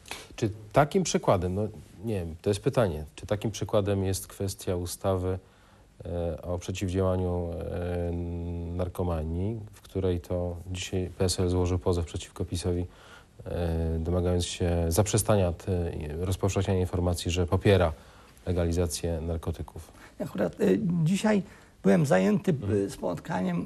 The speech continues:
Speaker 1: Sprawa
Speaker 2: promocyjnym
Speaker 1: jest
Speaker 2: tej książki. Nie, nie, nie chcę wypowiadać się o sprawie,
Speaker 1: Tak.
Speaker 2: której b-, bliżej nie badałem.
Speaker 1: Ale sprawa jest prosta. P S L głosował, szesnastu posłów, P-, większość posłów
Speaker 2: Tak.
Speaker 1: P S L-u w czasie,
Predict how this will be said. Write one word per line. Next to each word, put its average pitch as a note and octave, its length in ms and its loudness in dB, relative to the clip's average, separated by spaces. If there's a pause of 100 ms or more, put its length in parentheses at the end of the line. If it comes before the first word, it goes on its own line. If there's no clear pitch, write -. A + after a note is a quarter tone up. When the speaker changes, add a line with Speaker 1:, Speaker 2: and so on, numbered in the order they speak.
(140)
Speaker 1:
Sprawa F#3+ 220 0
Speaker 2:
promocyjnym F#3+ 640 6
Speaker 1:
jest F3+ 120 6
Speaker 2:
tej F#3+ 120 2
książki. A#3 340 2
Nie, G#3 200 6 (220)
nie, G#3 320 4
nie C#4+ 140 8
chcę D4+ 160 4
wypowiadać A#3 400 2
się - 100 0
o F#3 40 4
sprawie, A3 360 2
Speaker 1:
Tak. G#2 120 0
Speaker 2:
której A3+ 240 0
b-, G3 400 0
bliżej G3+ 400 0
nie F#3+ 120 0
badałem. A#2 200 2
Speaker 1:
Ale C#3+ 120 8
sprawa E3 260 6
jest D#3 160 2
prosta. F2+ 340 0
P A#2+ 160 0
S - 160 0
L C3 120 4
głosował, A2+ 380 2
szesnastu A#2+ 400 2
posłów, G#2+ 300 -2
P-, A2+ 100 0
większość A#2 400 2
posłów G#2 300 -2
Speaker 2:
Tak. - 100 -4
Speaker 1:
P G2+ 60 4
S G#2+ 160 2
L-u G#2+ 140 2
w G2 60 -6
czasie, G2+ 320 -4